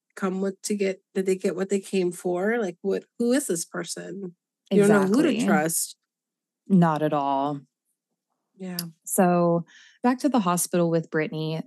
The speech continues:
Speaker 2: the family rotated shifts with Brittany in her unconscious state. And they were, you know, understandably so, just flat out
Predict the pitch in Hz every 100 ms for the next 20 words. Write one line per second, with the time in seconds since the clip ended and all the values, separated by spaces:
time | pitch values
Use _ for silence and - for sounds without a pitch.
0 | - - 175 - 180 180 175 170 165 170
1 | 165 170 170 190 185 185 - 170 165 165
2 | - - 170 165 - 165 165 170 175 160
3 | 156 165 - 165 165 - 165 160 190 180
4 | - - 156 151 156 - - - - 202
5 | 185 175 170 190 214 247 262 254 - -
6 | 180 139 143 196 202 - 214 214 - 170
7 | 180 170 156 - 170 156 156 - - 156
8 | 151 156 160